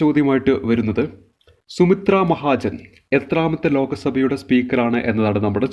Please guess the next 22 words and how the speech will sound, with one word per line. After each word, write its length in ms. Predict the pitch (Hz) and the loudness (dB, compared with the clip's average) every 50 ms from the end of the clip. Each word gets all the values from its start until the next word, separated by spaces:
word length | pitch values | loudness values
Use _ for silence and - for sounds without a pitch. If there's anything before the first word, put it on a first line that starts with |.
| - | 2
ചോദ്യം. 260 | 147 123 - - - - - _ _ _ _ _ _ _ _ - | 0 0 0 -2 -12 -14 -20 _ _ _ _ _ _ _ _ -2
നാല് 220 | 139 139 147 151 147 | 0 0 0 0 -2
ഓപ്ഷനുകളിൽ 480 | 147 147 - - - 151 143 147 147 147 143 - - - | -2 -4 -6 -8 -6 -4 -2 0 -2 -2 -4 -8 -14 -14
ഉത്തരമായിട്ട് 440 | - - - 151 139 135 127 - 117 107 | -8 -4 -2 -2 0 0 -2 -2 -2 -2
വരുന്നത്, 260 | 104 92 87 82 90 - - - | -2 -2 -4 -6 -6 -6 -4 -4
പത്താമത്തെ 460 | 127 123 - 143 139 139 139 135 135 - - | -4 -2 -2 -2 -2 -2 -2 -4 -8 -4 -2
ചോദ്യത്തിൻ്റെ 340 | 131 123 123 131 120 120 120 | -2 -2 0 -2 -2 -2 -2
ഉത്തരമായിട്ട് 380 | 117 - 123 117 120 117 101 117 117 | -2 -2 -2 -2 -2 -2 -2 -2 -4
വരുന്ന 220 | 113 107 113 110 | -2 -2 -2 -2
ഓപ്ഷൻ 220 | 107 - - - 113 113 | -2 -4 -4 -2 0 0
എ 20 | 113 113 117 | 0 0 0
ആണ്, 120 | 120 151 160 - 127 | -2 -4 -4 -2 -2
പതിനാറാം 500 | 117 107 123 123 127 127 127 131 131 127 117 113 | 0 0 0 -2 0 0 0 0 0 2 2 2
ലോകസഭയുടെ 560 | 113 110 120 - - 113 107 113 110 104 101 - | 2 0 -2 -6 -6 -4 -2 -2 -2 -2 -4 -6
സ്പീക്കറാണ് 540 | - - 127 127 127 - 117 107 101 101 139 - - - - _ _ _ _ - - | 0 0 0 0 2 0 0 2 2 2 0 -2 -4 -12 -20 _ _ _ _ -2 0
സുമിത്ര 320 | 135 139 143 - - 143 143 127 123 117 | 0 0 0 0 2 0 2 2 0 -2
മഹാജൻ 420 | 98 - 127 127 120 - 127 - 90 104 | -4 -2 -2 -2 0 0 -2 -2 -2 -2
എന്ന 80 | 104 104 98 | 0 0 0
കാര്യം 180 | 104 120 123 131 123 | 2 2 2 2 2
ഓർക്കുക. 240 | - - - - - - - _ _ _ _ _ _ _ _ _ _ _ - 160 | 0 -2 -8 -8 -8 -10 -14 _ _ _ _ _ _ _ _ _ _ _ 0 2
നിലവിലെ 300 | 165 185 190 196 202 196 | 4 4 6 4 4 2
സ്പീക്കറായ 480 | 196 202 175 165 156 - 165 156 147 151 | 2 4 2 2 4 2 2 2 4 2